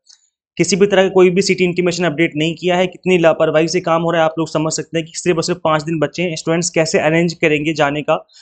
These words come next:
जो प्रोसेस होता है एडमिशन, अ, जो आपका एग्जाम जहाँ पे पढ़े-, पड़ेगा वहाँ पर किस तरीके से अरेंजमेंट करेंगे। कई लोग दूर जाते हैं एग्जाम देने के लिए, सेंटर दूर डाल दिया जाता है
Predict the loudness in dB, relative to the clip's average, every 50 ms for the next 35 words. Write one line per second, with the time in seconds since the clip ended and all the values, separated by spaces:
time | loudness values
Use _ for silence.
0 | -20 _ _ -2 0 0 2 2 2 2 2 2 2 2 4 4 4 2 2 0
1 | -4 -4 -4 -4 -4 -4 -4 0 0 0 0 2 2 2 2 2 0 0 -2 -2
2 | 0 0 0 0 0 0 -2 -2 -4 -4 -4 -4 -4 -2 0 0 0 2 2 2
3 | 2 2 2 2 2 0 0 0 -2 -2 -4 -4 -6 -6 -6 -4 -2 0 0 2
4 | 2 0 0 0 -2 -2 -4 -2 -2 -2 -2 -2 0 0 2 2 2 2 2 2
5 | 4 6 6 6 6 2 2 0 -2 -4 -2 0 0 0 0 -2 -4 -4 -4 -8
6 | -6 -6 -6 -4 -4 -4 -6 -6 -8 -4 0 0 2 4 4 2 2 2 0 0
7 | 0 0 -2 -2 -2 -6